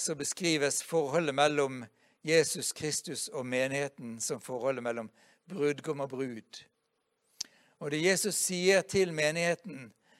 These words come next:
det er at han er alltid sammen med sin brud. En brud-, sann brudgom forlater ikke sin brud. Han er alltid der,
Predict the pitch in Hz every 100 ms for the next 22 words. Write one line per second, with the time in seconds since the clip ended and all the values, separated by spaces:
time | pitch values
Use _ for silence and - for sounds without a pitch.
0 | _ _ 170 165 147 - - _ _ _
1 | _ _ _ - - _ _ 151 160 151
2 | - 151 156 151 - 165 - 160 127 117
3 | 107 127 110 117 107 - - _ _ _
4 | _ _ _ - 139 123 135 160 147 170
5 | - 180 185 175 151 151 151 175 156 -
6 | 143 151 160 147 - 135 165 151 156 127
7 | 139 120 104 - _ _ _ - 156 170
8 | 147 147 - 170 131 101 87 -